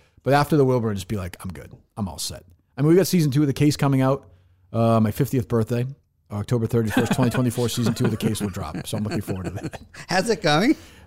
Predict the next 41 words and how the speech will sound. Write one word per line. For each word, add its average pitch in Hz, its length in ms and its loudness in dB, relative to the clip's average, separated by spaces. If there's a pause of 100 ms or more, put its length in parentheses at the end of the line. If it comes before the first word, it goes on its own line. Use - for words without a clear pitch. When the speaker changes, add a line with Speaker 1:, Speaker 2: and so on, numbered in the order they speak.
(260)
Speaker 1:
Uh, 185 320 6
it's 208 120 0
going 359 160 6
okay. 208 220 4
I, 202 320 6
I - 20 8
will 240 180 6
say 208 160 4
we're 151 140 6
spending 135 420 4
a 135 60 -2
trem-, 156 320 4
a 156 80 6
lot 165 260 6
of 147 60 4
time 143 180 4
on 131 60 4
the 120 80 4
Wilbur 131 180 4
right 139 160 6
now. 143 80 4
So 131 120 2
I've 127 60 -2
kinda 156 180 2
said 131 120 -2
to 117 60 -2
Colleen, 113 480 0
"Let's 127 160 -8
put - 180 -2
that 131 140 2
aside 117 340 0
till 120 100 -2
the 110 60 0
Wilbur's 110 360 0
done. 113 280 2 (160)
Speaker 2:
Yep. 113 200 -8
Speaker 1:
Then 127 100 0
we'll 117 80 2
focus 123 360 2
on 113 180 4
it." 104 140 -6